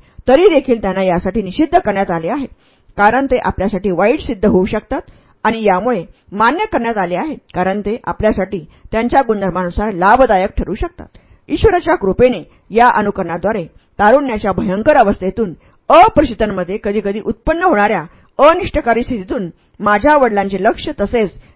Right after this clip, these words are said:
त्यांच्या सल्ल्याच्या अभावामुळे माझे रक्षण होत राहिले. आम्ही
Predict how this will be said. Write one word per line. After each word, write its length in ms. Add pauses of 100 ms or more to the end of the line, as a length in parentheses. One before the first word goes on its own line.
त्यांच्या 300
सल्ल्याच्या 540
अभावामुळे 640 (280)
माझे 380
रक्षण 320
होत 260
राहिले. 400 (320)
आम्ही 400